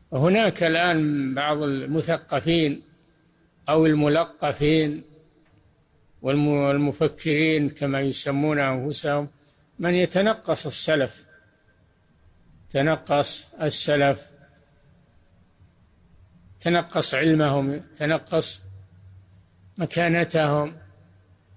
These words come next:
وهذا إما من جهله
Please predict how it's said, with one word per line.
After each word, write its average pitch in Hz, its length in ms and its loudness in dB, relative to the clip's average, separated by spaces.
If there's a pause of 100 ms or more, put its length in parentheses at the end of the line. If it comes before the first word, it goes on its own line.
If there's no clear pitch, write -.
(2250)
وهذا 190 560 2
إما 202 220 4
من 165 240 2
جهله 175 420 0